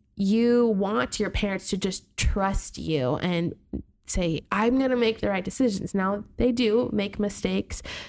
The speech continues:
So how do we build those relationships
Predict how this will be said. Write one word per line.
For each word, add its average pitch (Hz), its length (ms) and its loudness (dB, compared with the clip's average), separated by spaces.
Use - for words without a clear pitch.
So 208 540 4
how 254 340 2
do 302 120 6
we 220 420 4
build 196 580 0
those 190 280 0
relationships 185 1160 -2